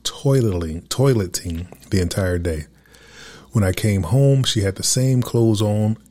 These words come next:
on and was soaked from her top to her ankles in urine. Not once did the caregiver alert myself or her agency that she was having any problems doing her job that day.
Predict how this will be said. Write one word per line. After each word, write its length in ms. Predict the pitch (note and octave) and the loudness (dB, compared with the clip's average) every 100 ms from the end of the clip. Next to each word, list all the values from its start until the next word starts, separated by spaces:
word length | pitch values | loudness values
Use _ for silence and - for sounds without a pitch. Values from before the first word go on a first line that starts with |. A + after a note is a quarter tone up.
| - | -6
on 260 | A2 G#2+ G#2+ | 0 2 2
and 160 | F2 E2+ | 0 -2
was 140 | D#2+ | -2
soaked 480 | - - C3 B2+ - | -2 2 2 0 -4
from 280 | - G#2+ - | -4 -2 0
her 300 | G#2 F2 F2 | -2 -2 -4
top 440 | - - C3 - - - | -8 -6 -6 -8 -14 -10
to 160 | - G2+ | -6 -4
her 220 | G2 - - | -4 -8 -4
ankles 460 | A#2 A2 G#2+ G#2+ - | -2 0 -2 -2 -2
in 160 | F#2+ E2+ | -2 -2
urine. 580 | F2 F#2 F2+ D#2 D#2 D#2 - - - - G2+ | 0 0 0 -4 -8 -12 -18 -20 -20 -12 -8
Not 220 | F2 F#2+ | -6 -2
once 380 | F#2 A2 A#2 - | 4 4 4 0
did 180 | G2 | -4
the 80 | F#2 | -6
caregiver 640 | - - G#2 F#2+ G2 F#2+ | -8 -4 -4 -4 -6 -6
alert 280 | F2 F#2+ F#2+ | -4 -6 -6
myself 560 | E2+ D#2+ - A2+ A#2 - | -6 -4 0 2 0 -2
or 120 | G2 | -6
her 200 | - - - | -6 -10 0
agency 460 | C3+ B2+ - - A#2+ | 0 2 -2 -2 0
that 160 | G#2 - | -2 -2
she 120 | G#2+ | -2
was 180 | F#2+ G#2 | -2 -2
having 280 | F#2 F2+ | -2 -2
any 180 | G2 G#2+ | 0 0
problems 640 | G2 - A2 G#2+ G#2+ G2+ | 0 -4 -4 0 -2 -2
doing 540 | - F#2+ A2 A2 A2 G#2 | -2 2 4 6 4 2
her 240 | - F#2+ | 0 -2
job 560 | F2 F2+ E2+ E2+ E2 D#2+ | -2 -2 -2 -2 -4 -4
that 320 | D#2+ E2 D#2 | -8 -8 -8
day. 240 | D#2 D2 | -6 -8